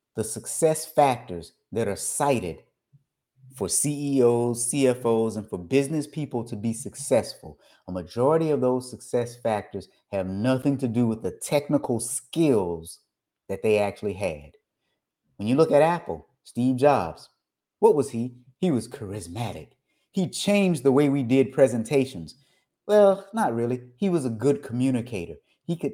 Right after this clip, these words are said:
take you to, from a point of not understanding what the product or service was he was offering to loving it just like that because his communication skills were great,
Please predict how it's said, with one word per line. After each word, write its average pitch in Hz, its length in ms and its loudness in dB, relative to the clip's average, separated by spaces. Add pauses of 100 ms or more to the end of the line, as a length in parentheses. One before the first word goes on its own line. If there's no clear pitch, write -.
(140)
take 196 420 -2
you 139 180 -2 (100)
to, 135 280 -2
from 131 160 2
a 110 60 2
point 147 360 0
of - 100 -6 (240)
not 123 220 4
understanding 175 640 0
what 151 140 0
the 160 60 -4
product 151 380 2
or 143 80 0
service 143 400 0
was 127 260 2
he 135 100 -4
was 127 180 0
offering 107 480 0 (220)
to 139 80 2
loving 117 520 6
it 104 140 -2 (260)
just 139 340 2
like 120 260 0
that 101 220 0 (200)
because 127 220 -2
his 147 140 -4
communication 123 680 -2
skills 104 400 -6
were 101 100 -6
great, 95 360 -8